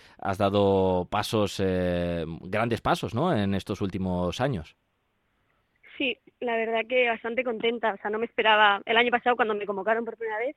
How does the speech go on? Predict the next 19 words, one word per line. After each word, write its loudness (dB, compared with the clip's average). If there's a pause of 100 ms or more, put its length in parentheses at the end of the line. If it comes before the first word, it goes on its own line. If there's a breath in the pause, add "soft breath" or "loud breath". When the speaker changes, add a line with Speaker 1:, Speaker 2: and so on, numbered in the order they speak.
(720)
Speaker 2:
no, 2 (180)
no 2
me 4
lo 4
creía. 0 (320)
Speaker 1:
<laughs> -12
¿Desde -2
qué 0
edad, 4
eh, 2
llevas 0
jugando -2
al 0
hockey -6
hierba, -4
Carmen? -6 (1500)
Speaker 2:
Pues -2
desde 0
los 2